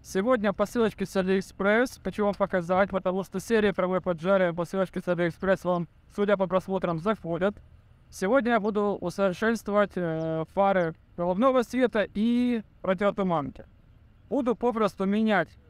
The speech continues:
лампочки. Это противотуманки у меня пойдет лед лампы компании Osram, вы видите,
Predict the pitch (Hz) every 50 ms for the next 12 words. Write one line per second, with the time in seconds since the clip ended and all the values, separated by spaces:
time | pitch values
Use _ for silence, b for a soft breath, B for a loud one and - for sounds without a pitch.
0 | - - - - - - - - - - - - - - - - - _ - -
1 | - - 165 214 247 220 254 233 - - - 247 240 233 214 - - - - -
2 | - - - 180 185 - 185 170 - - 196 190 175 202 202 190 208 196 202 190
3 | 180 156 170 170 175 170 165 170 160 156 156 160 160 - - - _ _ _ -
4 | - 156 165 190 196 190 156 - 165 151 151 170 180 208 240 226 - 277 294 294
5 | 262 220 - - - 180 170 175 - 202 196 196 196 190 185 151 165 180 196 202
6 | - 220 226 240 220 190 214 202 214 208 185 202 - - 214 214